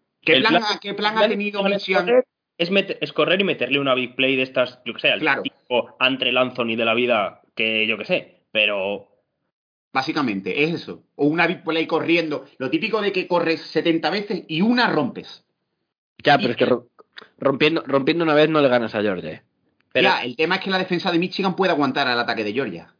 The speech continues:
Speaker 2: Vale.
Speaker 3: Pues, según tú.
Speaker 1: No, sí.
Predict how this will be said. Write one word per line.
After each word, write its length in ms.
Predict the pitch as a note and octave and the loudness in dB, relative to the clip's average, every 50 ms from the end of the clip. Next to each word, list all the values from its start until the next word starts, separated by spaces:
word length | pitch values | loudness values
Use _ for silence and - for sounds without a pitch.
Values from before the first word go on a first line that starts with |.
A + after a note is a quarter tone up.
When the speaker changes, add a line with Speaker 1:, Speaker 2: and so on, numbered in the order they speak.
| - | -8
Speaker 2:
Vale. 320 | A#2 A#2 A2+ G#2 F#2+ F#2 - _ _ _ _ _ _ _ _ _ _ | -2 0 0 0 0 -4 -10 _ _ _ _ _ _ _ _ _ _
Speaker 3:
Pues, 960 | - - - - - - A#2 C#3+ C3+ G#2 F2+ F2 - C#3+ - - - - C3 - - - | -14 -12 -12 -10 -10 -10 -10 -8 -8 -10 -10 -8 -8 -8 -8 -8 -10 -12 -12 -14 -14 -14
según 340 | - - C3+ B2 C3+ B2+ A#2 | -6 -4 0 2 2 2 4
tú. 280 | A#2+ C3 G#2+ - - _ _ _ _ _ _ _ _ _ - | 2 2 2 0 -4 _ _ _ _ _ _ _ _ _ 0
Speaker 1:
No, 320 | D#3+ E3+ D3+ G#2+ - - - | 2 2 2 0 -2 -8 -10
sí. 420 | - - E3 D3+ - - - _ | -2 0 0 0 0 -2 -8 _